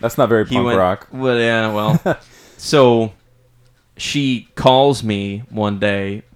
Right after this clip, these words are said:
Speaker 2: I haven't really been able to, he was a hard man to get in touch with at the best of times through
Speaker 1: Okay.
Speaker 2: the phone, but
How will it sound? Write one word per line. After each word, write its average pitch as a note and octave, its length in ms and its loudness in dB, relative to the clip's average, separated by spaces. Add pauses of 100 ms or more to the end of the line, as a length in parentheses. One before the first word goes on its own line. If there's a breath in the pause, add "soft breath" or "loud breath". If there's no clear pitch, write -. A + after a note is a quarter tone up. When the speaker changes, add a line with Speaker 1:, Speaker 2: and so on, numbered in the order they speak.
(220)
Speaker 2:
I A#2+ 120 2
haven't A#2+ 280 -2
really G#2 220 -2
been G2+ 160 -6
able G2 260 -8
to, G#2 60 -8
he B2 180 -10
was D3+ 180 -2
a A#2+ 40 -10
hard B2 320 2
man G#2+ 240 -2
to G#2 60 -8
get G2+ 160 -4
in G2 120 -6
touch - 320 -8
with F#2+ 180 -12
at F2+ 80 -18
the F2+ 60 -14
best F#2+ 340 -10
of - 80 -20
times A#2 460 -14
through A2+ 120 0
Speaker 1:
Okay. G#2+ 160 0
Speaker 2:
the A2 60 -6
phone, G2+ 420 -4
but A2 200 -2